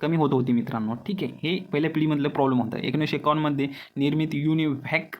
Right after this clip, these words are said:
हा या पिढीतील महत्त्वपूर्णचा संगणक आहे. याच्यावरती क्वेश्चन येऊ शकतो. युनिव्हॅक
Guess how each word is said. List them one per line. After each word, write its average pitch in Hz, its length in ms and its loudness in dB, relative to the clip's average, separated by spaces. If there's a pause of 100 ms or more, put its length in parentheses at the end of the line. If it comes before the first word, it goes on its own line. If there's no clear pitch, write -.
(140)
हा 151 260 2
या 147 180 2
पिढीतील 139 360 0
महत्त्वपूर्णचा 131 600 0
संगणक 120 500 0
आहे. 117 200 -2
याच्यावरती 127 340 0
क्वेश्चन 139 240 -4
येऊ 156 160 2
शकतो. - 380 -8 (380)
युनिव्हॅक 131 540 0